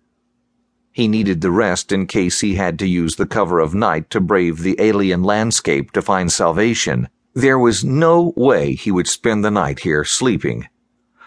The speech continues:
Not only was it unwise to continue on in morning light,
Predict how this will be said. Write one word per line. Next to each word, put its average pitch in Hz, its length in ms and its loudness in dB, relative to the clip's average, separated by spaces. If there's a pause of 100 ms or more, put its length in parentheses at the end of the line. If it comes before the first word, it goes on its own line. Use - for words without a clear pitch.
(120)
Not 113 200 0
only 117 300 2
was 92 220 2
it 92 80 2
unwise 87 720 0
to - 100 -8
continue 90 680 0
on 87 180 4
in 82 140 0
morning 87 360 2
light, 95 400 -2